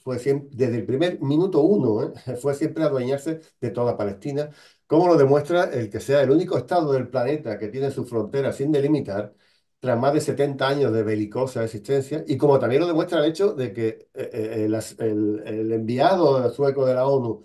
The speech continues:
eh, para delimitar las fronteras palestinas, Folke Bernadotte,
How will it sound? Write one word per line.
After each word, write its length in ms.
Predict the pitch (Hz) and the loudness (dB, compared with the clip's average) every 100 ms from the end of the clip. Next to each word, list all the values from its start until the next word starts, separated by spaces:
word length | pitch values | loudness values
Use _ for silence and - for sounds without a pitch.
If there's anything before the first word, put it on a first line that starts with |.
| _ _ _ | _ _ _
eh, 240 | - 120 110 | -6 -4 0
para 580 | 120 117 113 110 107 107 | 2 4 4 4 2 2
delimitar 500 | 113 123 123 107 - | 0 -2 -2 0 0
las 100 | 143 | 0
fronteras 300 | 135 127 135 | -2 -2 -2
palestinas, 520 | 135 131 156 170 208 - | -2 -4 0 0 0 0
Folke 260 | 127 135 131 | 0 0 0
Bernadotte, 580 | 127 127 135 170 170 | -2 0 2 -2 -4